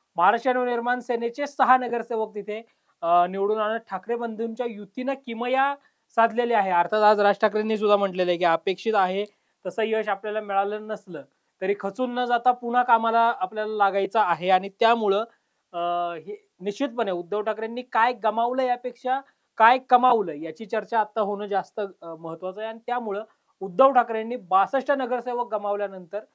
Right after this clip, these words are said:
पासष्ट नगरसेवक निवडून आणले, त्यामुळे उद्धव ठाकरेंचा करिश्मा, उद्धव ठाकरेंचा जलवा हा मुंबईमध्ये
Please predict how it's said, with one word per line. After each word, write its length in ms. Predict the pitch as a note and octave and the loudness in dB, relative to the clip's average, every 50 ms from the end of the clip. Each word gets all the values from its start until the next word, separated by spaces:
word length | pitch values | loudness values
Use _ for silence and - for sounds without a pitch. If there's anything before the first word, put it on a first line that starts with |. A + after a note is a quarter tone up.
| _ _ _ _ _ | _ _ _ _ _
पासष्ट 420 | - G#3 G#3+ G#3 - C#4 C4+ C4+ D#4 | 4 4 4 4 4 0 0 0 0
नगरसेवक 560 | C#4 C#4 C4 B3 C4 B3+ - C4 B3+ B3+ B3+ | -2 0 -2 -2 -4 -2 -2 0 0 0 -2
निवडून 360 | B3 A#3 A3+ A3+ A3 A3+ A#3 | -4 -4 -4 -4 -2 -2 -2
आणले, 180 | A3+ G#3+ G#3+ A3+ | -4 -4 -8 -10
त्यामुळे 340 | A3 - A3+ A3 A3 A3+ A#3 | -10 -10 -10 -8 -6 -6 -6
उद्धव 320 | G#3+ G3+ E3+ F3 A3 A#3+ | -6 -6 -6 -6 -4 -2
ठाकरेंचा 440 | A#3 A#3 A3+ A3+ A3+ A#3+ B3 A#3 C4 | -2 -4 -4 -6 -12 -16 -14 -14 -14
करिश्मा, 420 | B3+ - A3 G3+ G3+ G3+ G3+ G3 | -12 -8 -8 -6 -6 -8 -10 -14
उद्धव 220 | F3+ E3+ D#3+ F3+ F#3+ | -14 -14 -12 -10 -10
ठाकरेंचा 420 | F#3+ G3 F#3+ F#3 G3+ F#3+ F#3+ F#3+ | -10 -10 -10 -12 -16 -14 -14 -14
जलवा 340 | F3+ F3 F3 E3+ E3 E3 D#3 | -12 -10 -12 -10 -10 -8 -8
हा 80 | E3 | -8
मुंबईमध्ये 600 | F3 F3 E3+ E3 D#3+ D#3+ E3 E3 D#3+ E3 D#3+ F3 | -10 -12 -14 -20 -18 -18 -18 -16 -16 -18 -18 -20